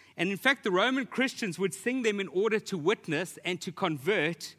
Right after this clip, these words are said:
their pagan brethren to come to, yeah, to follow Christ. The songs about Jesus' birth had their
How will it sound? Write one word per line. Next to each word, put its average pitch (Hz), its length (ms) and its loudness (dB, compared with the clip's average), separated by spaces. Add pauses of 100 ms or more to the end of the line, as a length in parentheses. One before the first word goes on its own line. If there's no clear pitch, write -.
(480)
their 165 160 2
pagan 196 540 0
brethren 151 600 -2 (100)
to 151 100 -6
come 156 300 -4 (200)
to, 160 420 -4 (600)
yeah, 202 260 2 (120)
to 175 140 -2
follow 190 280 2
Christ. - 680 -2 (920)
The 156 100 -2
songs 269 400 4
about 208 340 2
Jesus' 196 600 0
birth 202 360 0
had 185 280 0
their 185 180 4